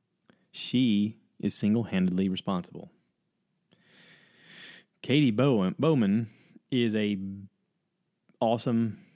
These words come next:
example of what you can do when you set your mind to anything.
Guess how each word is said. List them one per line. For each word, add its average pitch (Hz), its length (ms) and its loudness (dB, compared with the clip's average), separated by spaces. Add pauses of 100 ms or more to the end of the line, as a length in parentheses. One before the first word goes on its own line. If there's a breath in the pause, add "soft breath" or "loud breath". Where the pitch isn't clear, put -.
(580 soft breath)
example 95 720 -2 (560)
of 110 100 -4
what 104 220 -4
you 110 80 -2
can 113 180 0
do 98 420 -2 (300)
when 107 140 0
you 104 80 0
set - 240 -4
your 101 80 -2
mind 92 260 0
to - 100 -8
anything. 92 460 -6